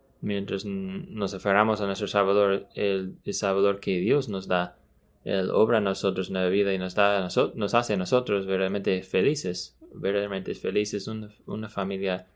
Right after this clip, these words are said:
feliz, es pueblo feliz, porque están contentos en Cristo. Nada que ellos he-, han hecho.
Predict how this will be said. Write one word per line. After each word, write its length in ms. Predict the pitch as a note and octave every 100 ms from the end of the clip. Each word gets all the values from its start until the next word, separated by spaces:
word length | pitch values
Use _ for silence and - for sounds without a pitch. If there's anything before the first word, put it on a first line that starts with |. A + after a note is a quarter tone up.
| _ _ _ _
feliz, 380 | _ G#2 G2 G2
es 180 | F#2 -
pueblo 640 | - A2 C3+ A#2 F2+ - _ _ _ _
feliz, 680 | - F#2+ F2+ F2+ F2 - - _ _ _ _ _ _ _ _
porque 260 | - G2+ -
están 720 | F#2 - G2 F#2+ G2 F#2+ F2+ _
contentos 720 | - F2+ F2 G#2+ A#2+ A#2 F#2+ -
en 80 | F2
Cristo. 560 | F2 F2 - F2+ F2+ _ _ _ _ _ _ _ _ _ _ _ _
Nada 400 | G#2+ G#2 G#2+ A#2
que 200 | A#2+ G2
ellos 200 | G#2+ A#2+
he-, 160 | G2+ G#2
han 140 | - G2+
hecho. 380 | G#2 - A#2